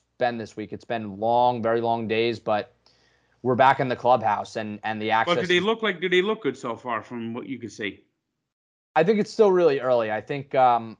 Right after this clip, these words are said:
Speaker 1: I'm, I'm bummed because tomorrow's, uh, inter-squad scrimmage,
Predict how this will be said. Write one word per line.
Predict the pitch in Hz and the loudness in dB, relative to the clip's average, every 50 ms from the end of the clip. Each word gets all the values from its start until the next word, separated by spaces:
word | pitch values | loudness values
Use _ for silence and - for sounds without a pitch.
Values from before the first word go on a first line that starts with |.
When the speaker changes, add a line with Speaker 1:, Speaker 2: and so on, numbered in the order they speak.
| _ - | _ -4
Speaker 1:
I'm, | 127 143 147 143 - | -4 -2 -2 -4 -4
I'm | 131 143 139 123 | -4 -4 0 6
bummed | 143 151 156 156 143 120 | 6 6 6 6 2 -4
because | 110 127 113 139 135 131 113 107 | -10 -8 -6 -4 -4 -4 -6 -8
tomorrow's, | - 127 123 131 135 139 135 131 127 120 113 - | -10 -6 0 4 6 6 6 6 4 2 -2 -6
uh, | 135 120 120 113 110 110 | -4 -2 -2 -2 -2 -4
inter-squad | 127 135 139 120 - - 123 117 113 110 104 101 | -4 -6 -8 -8 -4 -2 2 2 2 2 0 -2
scrimmage, | - - 147 143 131 110 104 104 101 101 - - - | -6 -4 -4 -4 -2 -4 -6 -8 -8 -10 -14 -18 -20